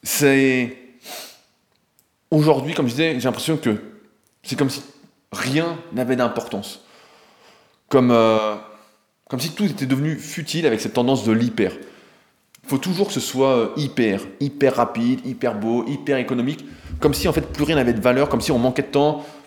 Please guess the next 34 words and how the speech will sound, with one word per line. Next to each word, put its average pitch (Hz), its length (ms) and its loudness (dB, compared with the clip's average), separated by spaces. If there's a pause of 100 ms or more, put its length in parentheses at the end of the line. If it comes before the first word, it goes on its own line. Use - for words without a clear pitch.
(240)
comme 143 140 -2
si - 100 -6
en 180 60 -4
fait - 80 -12
justement 160 320 -10
on 110 40 -10
savait 110 160 -4
plus 143 160 -14
profiter - 360 -8
du 113 140 -6
temps, 92 200 -6
on - 60 -12
savait 117 140 2
plus 175 140 -6
se - 80 -10
poser, 131 360 2
se 101 60 -8
dire, 120 320 0
euh, « 95 140 0 (600)
Là 120 140 0
j'ai 117 120 -6
du 107 140 -8
temps, 131 200 0
profitons », - 520 -6 (1000)
plutôt 127 300 0
que 120 140 -2
de 107 160 0
regarder 101 240 0
son 101 100 -8
téléphone 95 400 -4
à 98 60 0
la 95 80 0
con 107 160 -8
quoi, - 180 -8